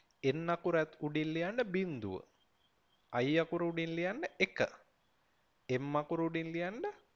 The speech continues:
දෙක. a කියන්නේ තුන. l කියන්නේ හතරවෙනි ඉන්ඩෙක්ස් එක.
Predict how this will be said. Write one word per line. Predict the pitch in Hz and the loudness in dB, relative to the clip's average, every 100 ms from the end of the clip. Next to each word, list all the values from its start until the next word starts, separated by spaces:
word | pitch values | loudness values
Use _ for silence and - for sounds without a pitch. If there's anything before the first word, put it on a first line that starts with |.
| _ | _
දෙක. | 131 147 - - _ _ _ _ _ _ _ - | 6 6 2 -14 _ _ _ _ _ _ _ 0
a | 127 135 | 2 2
කියන්නේ | 151 156 175 233 415 - _ _ | 2 0 0 -4 -8 -12 _ _
තුන. | 170 135 98 - _ _ _ _ | 0 0 -2 -10 _ _ _ _
l | 131 170 | 2 4
කියන්නේ | - 127 98 87 139 392 - _ - _ _ | 2 0 0 -2 -2 -2 -4 _ -20 _ _
හතරවෙනි | - 135 180 165 117 95 147 247 - _ _ _ _ _ - | 2 4 4 4 2 0 -2 -6 -8 _ _ _ _ _ -8
ඉන්ඩෙක්ස් | 123 107 - - - | -8 -4 -4 -4 -4
එක. | - | -6